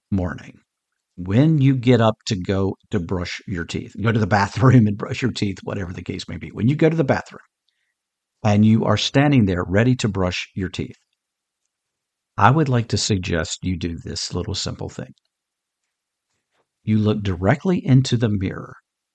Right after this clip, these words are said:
into the eyes of that reflection before you, and you say these three simple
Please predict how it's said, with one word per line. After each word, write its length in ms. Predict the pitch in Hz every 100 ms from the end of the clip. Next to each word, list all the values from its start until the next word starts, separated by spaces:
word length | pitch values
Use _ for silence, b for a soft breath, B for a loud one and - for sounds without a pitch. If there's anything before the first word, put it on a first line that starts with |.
| _ _ _ _ _ _
into 240 | 104 - 98
the 180 | 85 -
eyes 520 | 104 113 135 139 127 107
of 120 | 90
that 180 | 95 -
reflection 920 | 92 87 - - 113 - 123 110 110 -
before 380 | 104 - 98 85
you, 140 | - - _ _ _ _ _ _ _ _ _ _ _ _ _ -
and 120 | 107
you 80 | 98
say 540 | - 120 104 98 101 -
these 560 | 101 95 95 95 - - _ _
three 280 | 104 87 85
simple 500 | - - - 90